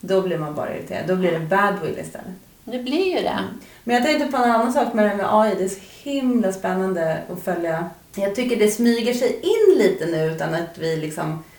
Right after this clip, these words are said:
Speaker 1: själva vet om det ens, att det
Speaker 2: Mm.
Speaker 1: finns. För det är så otroligt, eh, intelligent teknik. Eh, men jag tänker på om en, om en, liksom, en A I, vi kallar det för det, eller roboten,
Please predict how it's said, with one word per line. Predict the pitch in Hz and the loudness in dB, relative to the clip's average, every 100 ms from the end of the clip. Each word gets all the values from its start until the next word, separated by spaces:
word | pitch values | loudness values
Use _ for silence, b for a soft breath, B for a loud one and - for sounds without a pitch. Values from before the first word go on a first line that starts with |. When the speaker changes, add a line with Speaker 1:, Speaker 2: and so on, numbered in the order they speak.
| B | B
Speaker 1:
själva | - 180 160 160 156 | -2 0 0 0 -2
vet | 160 170 175 | 0 -2 0
om | 247 294 277 202 | 4 4 4 2
det | |
ens, | - - - | 0 -4 -6
att | 180 | -8
det | 175 208 | -6 -4
Speaker 2:
Mm. | |
Speaker 1:
finns. | - - 208 - | -2 -2 -2 -4
För | - | -6
det | 165 | -4
är | 170 | -4
så | 165 156 | -6 -10
otroligt, | - 226 214 180 156 156 - 175 | -6 -2 0 0 -4 -6 -10 -6
eh, | 160 156 156 B B B B B B B | -4 -4 -8 B B B B B B B
intelligent | 247 220 196 180 170 165 180 - | -2 -2 -2 -2 -2 -2 -4 -6
teknik. | 202 190 220 202 202 - - - | -6 -4 -2 -2 -4 -8 -16 -12
Eh, | - 185 175 170 170 - | -6 -4 -2 -2 -2 0
men | 214 208 202 202 | 2 2 0 -4
jag | 190 202 | -4 -4
tänker | 240 220 214 | -2 -4 -2
på | 185 170 | -2 -2
om | 196 202 | -2 0
en, | 190 185 185 180 | 2 2 0 -4
om | 185 180 | -6 -4
en, | 175 | -4
liksom, | 180 175 175 170 170 185 - - - - - - - - | -6 -8 -6 -6 -8 -10 -18 -20 -20 -20 -20 -20 -12 -4
en | 190 185 185 | 0 0 0
A | 185 170 | -2 0
I, | 180 - | 0 -2
vi | - | -6
kallar | 190 165 | -6 -6
det | 180 | -6
för | 180 | -6
det, | 160 | -6
eller | 165 170 | -4 -2
roboten, | 180 175 175 170 | -4 -4 -8 -8